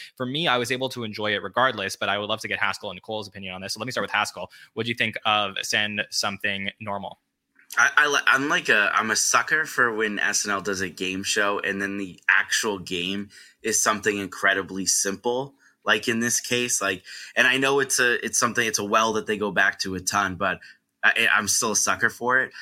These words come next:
Speaker 2: Um, but I almost, I, like, I think the idea of the sketch, and I know they're playing off of specifically, like, some things that have happened recently, but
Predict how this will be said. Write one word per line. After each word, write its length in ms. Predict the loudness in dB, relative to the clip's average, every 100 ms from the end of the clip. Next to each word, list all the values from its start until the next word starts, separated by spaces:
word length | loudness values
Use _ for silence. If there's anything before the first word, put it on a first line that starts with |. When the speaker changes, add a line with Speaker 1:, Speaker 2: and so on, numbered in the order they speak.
| -18 -14 2
Speaker 2:
Um, 500 | 4 4 0 -4 -10 _ _ _ _ -2
but 120 | 2
I 80 | 4
almost, 340 | 4 2 0 2
I, 140 | 2 2
like, 140 | 2
I 80 | 2
think 260 | 2 -4
the 160 | -2 0
idea 540 | 0 0 -2 0 2
of 240 | 2 -2 -2
the 100 | -2
sketch, 380 | 0 2 2 4
and 120 | 2
I 80 | 4
know 220 | 2 2
they're 160 | 2 0
playing 400 | 0 0 0 0
off 280 | 0 0
of 160 | -4 -2
specifically, 1160 | -4 -2 0 2 2 2 0 0 -2 -2 -2 -8 -20 _ _
like, 120 | -2
some 160 | 0 0
things 240 | 0 0
that 80 | 0
have 100 | 2
happened 340 | 0 0 -2
recently, 560 | -4 -2 -2 -2 -6 -6 -12 -20 -20 _
but 180 | 2